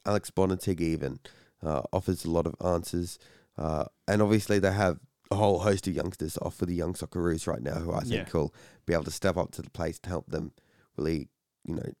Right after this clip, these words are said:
Speaker 1: step up to the level I think they could be. Uh, but it's just a matter of, will they be played? And that's always the big question. Will they be played? Because I think Marcus Eunice especially will be able to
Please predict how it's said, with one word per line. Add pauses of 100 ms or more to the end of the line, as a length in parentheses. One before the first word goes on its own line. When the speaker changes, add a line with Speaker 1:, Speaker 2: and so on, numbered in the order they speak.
(140)
Speaker 1:
step
up
to
the
level
I
think
they
could
be. (400)
Uh,
but
it's
just
a
matter
of, (480)
will
they
be
played? (680)
And
that's
always
the
big
question. (640)
Will
they
be
played?
Because (200)
I
think
Marcus
Eunice
especially (340)
will
be
able
to